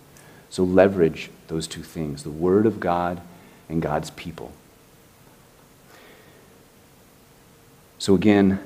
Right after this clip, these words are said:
a-, o-, as a review, the three truths of God that we've looked at are his knowledge of you, his presence with you, and then his design for you. And those truths, as we mull over them, as we chew on them, as we apply them, they will change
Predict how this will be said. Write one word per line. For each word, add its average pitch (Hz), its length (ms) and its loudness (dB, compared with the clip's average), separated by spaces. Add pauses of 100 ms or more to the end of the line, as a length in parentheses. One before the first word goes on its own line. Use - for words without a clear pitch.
a-, 92 200 4
o-, 98 240 4
as 95 200 2
a 92 40 4
review, 85 560 4 (280)
the 92 60 -6
three 107 500 2
truths 104 500 2
of 98 220 -4
God 95 260 4
that 90 60 -6
we've 85 200 -4
looked 85 200 -2
at 82 200 -6
are 80 100 -8
his 82 180 -10
knowledge 87 460 0
of 87 180 -2
you, 85 320 -6 (500)
his - 140 -16
presence 123 560 2
with 95 240 -2
you, 69 160 -10 (1120)
and 87 100 0
then 92 80 6
his 95 100 2
design 90 460 0
for 92 280 -2
you. 69 260 -8 (600)
And 101 140 4
those 117 200 4
truths, 127 640 2 (680)
as 90 140 -2
we 85 80 2
mull 117 360 8
over 113 180 4
them, 107 280 4
as - 140 -6
we 80 100 -6
chew 135 380 2
on 117 180 2
them, 107 460 0
as 90 120 -14
we 95 120 -2
apply 104 500 -2
them, 85 240 -6
they 90 120 -2
will 87 120 -4
change 101 640 -2